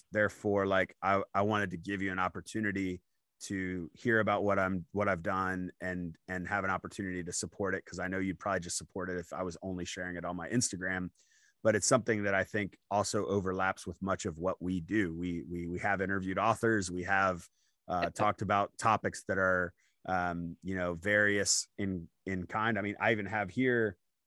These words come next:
Speaker 1: just a little while ago, we interviewed Bridget Eileen Rivera and, um, talked about her book, Heavy Burdens. So it's like, we've, we've, we've done these,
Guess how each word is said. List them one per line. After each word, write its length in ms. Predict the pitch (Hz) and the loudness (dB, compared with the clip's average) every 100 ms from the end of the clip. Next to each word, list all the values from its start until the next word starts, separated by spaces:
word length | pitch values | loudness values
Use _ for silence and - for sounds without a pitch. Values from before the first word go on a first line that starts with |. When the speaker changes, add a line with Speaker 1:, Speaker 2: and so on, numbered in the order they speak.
| - | -8
Speaker 1:
just 220 | 113 - | -6 -2
a 60 | |
little 180 | 107 101 | -2 0
while 280 | 101 117 113 | 2 4 4
ago, 280 | 95 98 98 | 0 -4 -4
we 280 | 95 92 92 | -4 -6 -6
interviewed 540 | 95 101 90 98 90 | -6 -6 -6 -6 -6
Bridget 280 | 90 95 98 | -6 -6 -2
Eileen 320 | 95 95 95 | -2 -2 -2
Rivera 800 | 95 92 90 95 98 101 110 110 - | -2 -2 0 0 2 2 2 0 -6
and, 400 | 90 87 87 90 | -8 -8 -8 -6
um, 280 | 90 90 87 | -4 -4 -4
talked 220 | 95 95 | -4 -2
about 160 | 101 | 0
her 140 | 98 120 | 4 4
book, 160 | 117 | 4
Heavy 180 | - 131 | 2 2
Burdens. 400 | 135 170 85 82 | 4 4 2 -4
So 120 | - | -2
it's 120 | 98 113 | 0 0
like, 100 | 95 | -2
we've, 180 | 107 90 | -2 -2
we've, 220 | 117 95 | -2 -2
we've 180 | 110 131 | -2 0
done 200 | 143 131 | 2 4
these, 320 | 110 98 - | 2 0 -4